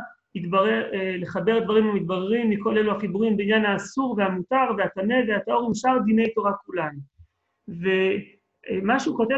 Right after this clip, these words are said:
בהקדמה לספר המצוות, שהוא מונה את התרי"ג מצוות כדי לרא-, לראות שהוא לא, אה, השמיט שום דבר, אבל עדיין זה נראה שהמערכת ההלכתית, היא יושבת, התשתית שלה,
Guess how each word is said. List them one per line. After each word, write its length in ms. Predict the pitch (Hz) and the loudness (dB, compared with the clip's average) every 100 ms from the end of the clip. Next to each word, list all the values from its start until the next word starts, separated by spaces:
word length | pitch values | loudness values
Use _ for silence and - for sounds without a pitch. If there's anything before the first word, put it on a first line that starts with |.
| 240 | 2
בהקדמה 400 | 220 190 196 240 | 2 0 0 0
לספר 360 | 220 254 247 | -2 -4 -4
המצוות, 440 | 247 240 214 302 311 | -2 -4 -6 -6 -4
שהוא 340 | 226 208 214 | -2 0 0
מונה 480 | 214 220 233 339 330 | 4 4 4 4 2
את 100 | 233 | 0
התרי"ג 380 | 220 214 247 277 277 | -2 0 2 2 0
מצוות 220 | - 339 - | 0 -2 -2
כדי 160 | 233 226 | 2 4
לרא-, 220 | 226 - | 4 2
לראות 600 | 220 - - 226 277 277 | -2 -2 -2 -2 -2 -4
שהוא 120 | 233 | -4
לא, 180 | 226 233 - _ _ _ _ _ - | -2 0 -2 _ _ _ _ _ -4
אה, 60 | 190 | -4
השמיט 380 | 190 247 254 | 0 2 2
שום 140 | 247 220 | 2 0
דבר, 300 | 202 180 156 151 | 2 2 0 -2
אבל 120 | 175 | -2
עדיין 520 | 170 247 277 262 233 | 0 2 2 0 -2
זה 120 | 185 | -2
נראה 240 | 202 220 277 | 0 0 -2
שהמערכת 600 | 233 202 190 196 262 254 | -2 -2 0 -2 -2 -2
ההלכתית, 800 | 220 185 - 202 330 339 262 - _ _ _ _ | -4 -4 -6 -4 2 2 2 -6 _ _ _ _
היא 140 | 240 269 | -2 0
יושבת, 540 | 247 311 320 233 220 | 0 0 0 2 0
התשתית 520 | 208 220 - - 311 | -2 -6 -8 -2 -2
שלה, 340 | 254 214 196 | 0 2 2